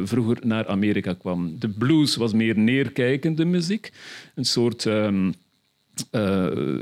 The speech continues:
manier om je ellende, eh, te kunnen ventileren, eh, over werkomstandigheden, eh, huwelijk, dat soort dingen. Rechts is, is Rosetta Tharpe, dat is gospel, dat is meer opkijkend, omhoogkijkend, steun zoeken bij God.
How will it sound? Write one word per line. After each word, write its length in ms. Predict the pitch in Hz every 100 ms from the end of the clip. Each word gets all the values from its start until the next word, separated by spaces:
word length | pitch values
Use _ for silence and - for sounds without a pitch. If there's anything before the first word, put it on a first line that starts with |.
| - -
manier 640 | 85 117 120 151 170 156
om 240 | - 127 123
je 100 | 117
ellende, 640 | 113 120 151 139 123 110
eh, 320 | - 104 104
te 180 | 101 -
kunnen 320 | 117 117 104
ventileren, 1040 | 107 135 123 123 107 110 117 120 175 202 -
eh, 260 | 120 113 113
over 320 | 110 107 104
werkomstandigheden, 1300 | 113 123 135 - 143 147 147 - 147 147 156 156 139
eh, 580 | 113 101 104 101 95 101
huwelijk, 500 | 127 131 135 170 -
dat 200 | 131 127
soort 200 | 151 151
dingen. 280 | 160 175 202 - - - - -
Rechts 440 | 120 143 127 - 131
is, 180 | 110
is 120 | 135 -
Rosetta 480 | 120 117 113 107 101 -
Tharpe, 320 | 147 160 160
dat 140 | 135
is 140 | - -
gospel, 380 | 175 190 -
dat 140 | 165 147
is 120 | 143
meer 240 | 139 135
opkijkend, 680 | - 185 - 120 107 101 110
omhoogkijkend, 960 | - 123 117 160 131 - 107 104 101 104
steun 380 | - 156 151 131
zoeken 480 | 127 127 131 -
bij 340 | 110 117 113 -
God. 460 | 107 123 - -